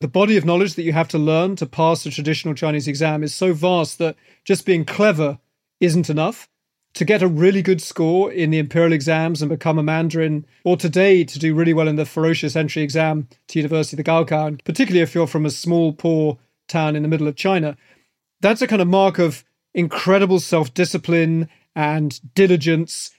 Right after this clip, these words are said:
And it's almost like sort of watching someone being trained to be a monk, right? To pass a Chinese exam, you have to submit to this vast body of intimidating and often very boring kind of rote learning. And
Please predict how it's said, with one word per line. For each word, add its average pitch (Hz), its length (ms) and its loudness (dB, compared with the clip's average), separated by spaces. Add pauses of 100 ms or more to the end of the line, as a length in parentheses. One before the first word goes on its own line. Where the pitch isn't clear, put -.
(120)
And 156 380 -2
it's 190 240 -2
almost 208 240 2
like 190 120 4
sort 185 140 0
of 160 60 0
watching 180 240 2
someone 165 240 2
being 165 180 2
trained 170 280 2
to 147 60 -2
be 156 100 0
a 151 40 2
monk, 156 340 0
right? 160 220 -2
To 151 80 -6
pass 208 320 0
a 170 60 -8
Chinese 170 340 2
exam, 147 480 0 (320)
you 170 100 2
have 160 120 2
to - 80 -12
submit 165 640 0 (260)
to 151 80 -4
this 151 160 2
vast 170 420 0
body 156 280 2
of 147 120 -2
intimidating 151 600 2
and 156 80 0
often 143 180 -6
very 156 140 2
boring 147 560 0 (400)
kind 147 120 0
of 143 120 -2
rote 156 240 2 (400)
learning. 156 500 2 (400)
And 170 260 2